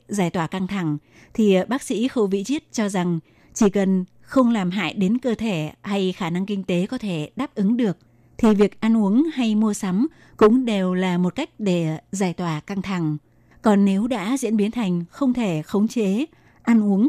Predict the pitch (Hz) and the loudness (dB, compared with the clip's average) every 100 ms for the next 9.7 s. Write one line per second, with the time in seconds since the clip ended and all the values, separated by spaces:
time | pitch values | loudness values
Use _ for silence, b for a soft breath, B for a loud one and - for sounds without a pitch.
0 | - - 175 170 185 180 165 b b b | 0 -4 -6 -4 -2 -2 -4 b b b
1 | - 240 247 226 220 170 - 185 160 269 | 0 0 2 -2 0 -2 0 0 0 -4
2 | 330 202 - 175 165 294 - 214 190 190 | -6 -6 -4 -6 -6 -2 2 2 2 2
3 | 175 165 b b b - 294 240 240 180 | 0 -2 b b b -6 -4 -4 -4 -4
4 | 185 202 185 b b 214 175 202 269 202 | -2 -2 -4 b b -2 0 0 -2 -4
5 | 180 190 180 170 190 185 311 - - 180 | -4 -2 -2 -2 0 0 -2 -4 -2 2
6 | 180 247 262 262 - 180 220 220 151 208 | 2 2 -2 -4 -4 -4 -2 -2 -4 -6
7 | 214 - 202 180 277 - - - 175 226 | -6 -2 -2 0 -4 -8 -6 -4 -2 -4
8 | - 262 185 - 254 - b b b b | -4 -4 -4 -6 -6 -6 b b b b
9 | 196 240 202 202 208 202 | 0 0 0 0 0 -2